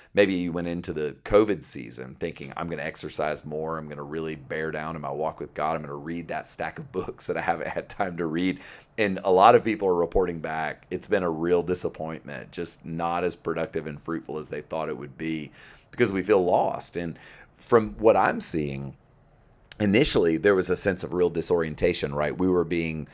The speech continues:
uh, drowned by the data deluge of covid nineteen, like, found ourselves reading anxiously all day, every day about what was going on in the world. And now we're doing the same thing, uh, pertaining to other issues, possibly,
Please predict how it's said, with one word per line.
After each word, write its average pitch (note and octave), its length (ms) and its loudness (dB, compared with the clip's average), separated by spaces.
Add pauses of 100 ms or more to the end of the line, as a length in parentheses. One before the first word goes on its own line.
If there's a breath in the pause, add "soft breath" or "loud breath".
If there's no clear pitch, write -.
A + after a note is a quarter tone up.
(280 loud breath)
uh, D2 300 0 (280)
drowned F2+ 600 4
by E2 100 4
the D#2+ 140 -2
data E2+ 500 2
deluge C#2+ 640 -8
of C#2+ 140 -8
covid D2 340 0
nineteen, C#2+ 560 -8
like, C2+ 180 -6
found F#2 240 2
ourselves D2+ 440 0
reading F2 760 -4
anxiously D#2+ 920 -6
all F2+ 260 8
day, E2+ 240 0
every D#2 360 -6
day D2 200 -4
about C#2 340 -2
what - 160 -6
was C#2+ 120 -10
going D2 280 -6
on C#2 160 -6
in C2+ 60 -10
the C2+ 80 -10
world. A#1+ 480 -6 (640 loud breath)
And F#2 160 2
now G#2 340 2
we're F2+ 260 2
doing E2+ 260 0
the D#2 80 -4
same D2 320 -6
thing, C#2 460 -6 (360 loud breath)
uh, C#2 200 2
pertaining E2 480 0
to - 160 -2
other G#2 240 2
issues, D#2 400 -8
possibly, - 640 -4